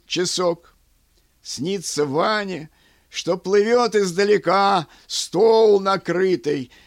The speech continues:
на столе окорока, пироги лежат, и пряники, и сласти, а на лавке сам сидит он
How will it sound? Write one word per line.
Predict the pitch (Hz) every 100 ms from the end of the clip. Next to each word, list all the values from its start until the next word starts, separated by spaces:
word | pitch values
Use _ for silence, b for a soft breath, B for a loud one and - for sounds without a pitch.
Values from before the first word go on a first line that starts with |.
| b
на | 120 151
столе | - 156 165 165
окорока, | 151 143 147 143 - 175 208 202 175 156 b _
пироги | 143 160 160 131 190 247 247
лежат, | 226 220 190 202 196 175 - - b b b
и | 120
пряники, | - 123 156 226 240 226 196 196 - 170 175
и | 143
сласти, | 127 - 117 175 233 214 185 - - 170 170 - b b
а | - 147
на | 160 175
лавке | 214 233 208 - 175 175
сам | - 175 196 165
сидит | 135 143 147 135 220 196
он | 170 165